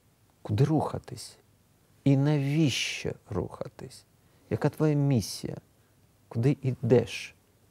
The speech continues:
І от, розмовляючи з людиною, ти бачиш, як, як вона вичитує. Ви знаєте, в свій час, м, а, Фєрбах сказав, що кожна, е,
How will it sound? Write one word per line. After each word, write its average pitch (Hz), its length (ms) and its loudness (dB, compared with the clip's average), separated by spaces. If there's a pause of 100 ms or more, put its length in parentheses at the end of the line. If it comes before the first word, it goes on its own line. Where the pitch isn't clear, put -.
(880)
І 123 100 2
от, - 320 -4
розмовляючи 127 640 2
з 135 80 -10
людиною, 180 460 0 (200)
ти - 80 0
бачиш, 156 260 0
як, 147 240 -2 (160)
як 143 200 4
вона 143 260 0 (280)
вичитує. 135 680 2
Ви 127 60 2
знаєте, 123 340 2
в - 220 -8 (120)
свій 117 180 4
час, - 500 0
м, 113 280 -2
а, 113 480 -2
Фєрбах 117 600 2 (460)
сказав, 113 520 0
що 113 360 2 (280)
кожна, 117 340 2
е, - 320 -2